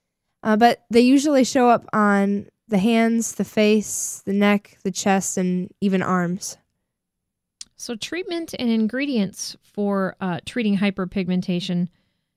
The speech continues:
Speaker 2: In the past, hydroquinone is a, it's a bleaching agent that has typically been used to treat hyperpigmentation. However, it has been, uh, more recently linked to a variety of health issues,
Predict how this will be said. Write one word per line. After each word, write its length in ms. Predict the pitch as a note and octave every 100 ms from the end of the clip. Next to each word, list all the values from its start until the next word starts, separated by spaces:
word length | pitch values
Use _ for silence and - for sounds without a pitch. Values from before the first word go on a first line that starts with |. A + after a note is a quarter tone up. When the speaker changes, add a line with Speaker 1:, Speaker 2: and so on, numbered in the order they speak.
| _
Speaker 2:
In 120 | C4+ D4
the 80 |
past, 600 | C#4+ C#4 C#4 A#3+ - - -
hydroquinone 1000 | - B3+ A#3 - - C4 A#3 F#3+ G3 G#3 - _
is 220 | G3+ G3
a, 100 | G3 -
it's 160 | G#3 G#3+
a 40 |
bleaching 380 | F#3+ A#3 A3+ G3+
agent 420 | G3 F#3+ F#3+ - _ -
that 260 | A3+ A#3+
has 300 | B3 A3+ G#3
typically 520 | - D#4+ F4+ D4+ A3
been 220 | G3 G3+ F#3+
used 340 | F#3+ F#3+ -
to 80 | F#3+
treat 300 | - C#4+ C4+
hyperpigmentation. 1080 | G#3 G3 F#3 - F3+ F3+ F#3 F3+ - F3 F3+ _ _ _ -
However, 420 | A3+ A#3 A3 A3
it 220 | - G#3+
has 300 | G#3 G#3+ G#3
been, 400 | - G3 F#3+ F#3+ -
uh, 220 | F#3+ F#3
more 220 | G3+ G#3+
recently 420 | A3 A#3+ G#3+ F#3
linked 380 | F3+ F#3 F3+ -
to 140 | G#3+
a 40 | F#3
variety 460 | F3+ F3+ F3+ E3+
of 80 | E3+
health 260 | E3 G#3 G#3
issues, 500 | G3+ - G3 F#3+